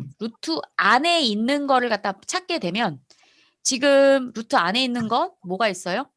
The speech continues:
삼십이 있죠. 그다음에 얘는 뭐야? 루트 오분, 이거 이렇게 굳이 쓰면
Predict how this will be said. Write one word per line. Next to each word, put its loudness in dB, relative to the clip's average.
삼십이 -8
있죠. -2
그다음에 0
얘는 -2
뭐야? -2
루트 -12
오분, -4
이거 2
이렇게 -4
굳이 -12
쓰면 -4